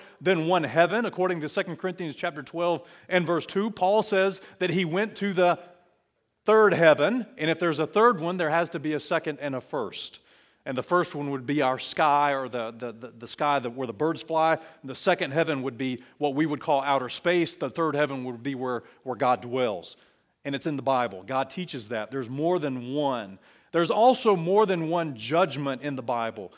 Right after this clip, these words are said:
There's the judgment of sin on the cross of Calvary. There's the judgment seat of Christ for the believer.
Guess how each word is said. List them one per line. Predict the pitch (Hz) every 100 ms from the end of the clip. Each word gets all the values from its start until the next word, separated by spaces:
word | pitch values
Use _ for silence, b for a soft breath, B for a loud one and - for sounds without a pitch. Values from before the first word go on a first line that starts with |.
| b b
There's | 170 131
the | 160
judgment | 113 180 202 202 180
of |
sin | 139 - 185 185
on | 180 170
the |
cross | 165 180 160 -
of | 135
Calvary. | - 175 165 147 123 113 B B
There's | - 170
the | 147 139
judgment | 117 190 156 190 -
seat | - 180
of | 151
Christ | - 175 175 -
for | 165
the | 151
believer. | 127 143 151 160 123